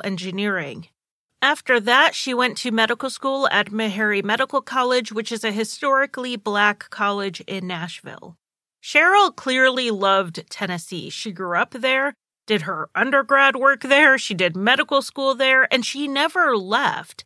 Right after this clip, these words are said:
In the late nineteen nineties, she moved to the Memphis area where she worked as a pediatrician. She lived in the suburb of Bartlett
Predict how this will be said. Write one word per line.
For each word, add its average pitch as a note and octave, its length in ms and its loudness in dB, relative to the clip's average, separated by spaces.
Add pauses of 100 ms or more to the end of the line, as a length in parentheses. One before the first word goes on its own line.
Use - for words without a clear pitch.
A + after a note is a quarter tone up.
(1040)
In B3+ 160 0
the A3+ 160 0
late A3+ 500 -4
nineteen G#3+ 540 -2
nineties, G#3 520 -4
she A#3 220 -8
moved A#3 520 -4
to A3 440 -4
the A3 200 -4
Memphis A3 540 0
area A3 420 4
where A3+ 200 2
she A3+ 160 -6
worked G3+ 340 -2
as F#3+ 140 -4
a G3+ 60 -2
pediatrician. E3+ 1080 -8 (380)
She C4 200 -4
lived A#3+ 280 0
in A#3 100 0
the A3+ 100 -2
suburb G3+ 540 -2
of E3+ 180 -8
Bartlett A#3+ 600 0